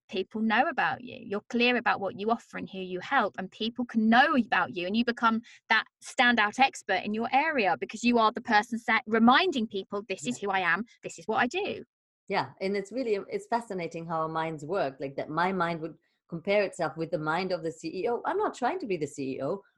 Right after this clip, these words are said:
Speaker 2: I'm
Speaker 1: Okay.
Speaker 2: trying to help, help him express himself as a human being, which is what I'm an expert at, not him.
Speaker 1: Yes,
Speaker 2: So it's,
Speaker 1: yes.
Speaker 2: but it's,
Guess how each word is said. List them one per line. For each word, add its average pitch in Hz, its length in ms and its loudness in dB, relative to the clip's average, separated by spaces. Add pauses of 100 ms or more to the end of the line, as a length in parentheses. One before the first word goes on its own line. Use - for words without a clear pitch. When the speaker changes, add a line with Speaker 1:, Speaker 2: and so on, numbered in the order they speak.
Speaker 2:
I'm 349 100 -4
Speaker 1:
Okay. 349 80 -12
Speaker 2:
trying 294 180 -4
to 277 80 -2
help, 262 240 0 (140)
help 240 280 0
him 233 140 0
express 254 340 -4
himself 202 380 -2
as 185 100 -6
a 196 60 -2
human 196 320 -2
being, 165 360 0
which 151 160 -4
is 160 180 -6 (280)
what 160 180 -2 (140)
I'm 220 220 2
an 147 80 -2
expert 135 400 -4
at, 139 240 -2
not - 240 -6
him. 175 260 -4 (300)
Speaker 1:
Yes, 165 200 -18
Speaker 2:
So 208 120 0
it's, - 220 0
Speaker 1:
yes. 196 120 -12
Speaker 2:
but 202 140 -6
it's, 202 180 -8